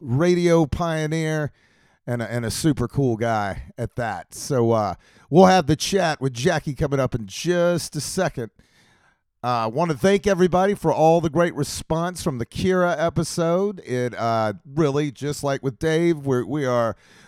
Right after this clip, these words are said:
we are so thrilled to be back with you all and, and bringing you these chats with these, uh,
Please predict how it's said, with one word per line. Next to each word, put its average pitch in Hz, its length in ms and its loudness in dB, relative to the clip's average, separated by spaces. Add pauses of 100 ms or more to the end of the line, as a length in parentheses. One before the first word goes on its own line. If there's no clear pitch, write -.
(120)
we 147 120 -2
are 139 140 0
so 160 380 2
thrilled 160 480 0
to 156 60 -2
be 143 400 -2
back 151 440 -4
with 160 180 -4
you 160 180 2
all 156 380 2
and, 120 180 -4
and 127 180 -6
bringing 139 320 -2
you 139 120 0
these 135 260 -2
chats 143 560 -4
with 131 200 -6
these, 123 340 -4
uh, 113 260 0